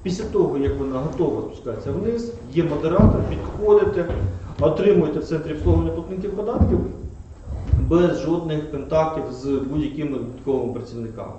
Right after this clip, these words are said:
Тобто, фактично, відвідали податковий орган, вам допомогли написати заяву, здали. Обов'язково, якщо ви дивитесь цей вебінар, ще раз перегорніть назад,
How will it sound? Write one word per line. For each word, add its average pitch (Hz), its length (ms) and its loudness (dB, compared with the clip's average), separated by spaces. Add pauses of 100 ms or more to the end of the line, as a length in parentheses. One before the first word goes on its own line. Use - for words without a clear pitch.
Тобто, 143 440 -4 (120)
фактично, 180 500 -4 (380)
відвідали 226 600 -6 (520)
податковий 180 560 -2
орган, 156 400 2 (380)
вам 156 260 2
допомогли 156 580 0
написати 135 420 -4
заяву, 117 420 -4
здали. 151 520 2 (600)
Обов'язково, 190 840 4 (300)
якщо 139 300 0
ви 151 100 2
дивитесь 151 540 0
цей 135 140 -2
вебінар, 135 560 -4 (320)
ще 180 360 0
раз 156 120 2
перегорніть 151 760 0
назад, 139 540 -2